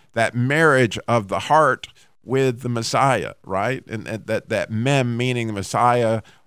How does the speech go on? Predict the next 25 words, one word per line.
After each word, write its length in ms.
it 80
also 320
means 380
Torah, 440
it 220
means 300
water, 480
it 100
means 220
a 60
lot 240
of 80
things, 360
it 120
means 340
more, 420
but 240
there, 160
there's 280
no 120
doubt 420
that 220
that 240
word 300
Jerusalem 1040